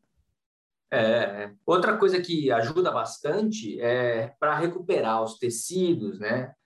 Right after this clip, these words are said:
Pra recuperar de treino, estratégias físicas, né? Massagem, né, meu? É, hot tub, outras coisas que você, o que der pra fazer,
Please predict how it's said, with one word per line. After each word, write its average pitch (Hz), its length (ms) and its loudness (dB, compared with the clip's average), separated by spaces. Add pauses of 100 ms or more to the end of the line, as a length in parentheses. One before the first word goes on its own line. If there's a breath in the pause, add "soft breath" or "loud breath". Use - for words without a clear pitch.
(220)
Pra 135 120 4
recuperar 127 420 2
de - 180 -8
treino, 127 400 4
estratégias 160 840 0 (120)
físicas, 165 800 -2
né? - 260 -2 (320 loud breath)
Massagem, 120 1300 2
né, 120 300 2
meu? 104 320 0 (340 soft breath)
É, 117 260 4
hot 139 360 4
tub, 147 720 4
outras 185 340 2
coisas 185 200 0
que 170 60 -14
você, 160 240 -8
o 135 260 -8
que 285 180 0
der 208 320 6
pra 196 160 2
fazer, 120 540 2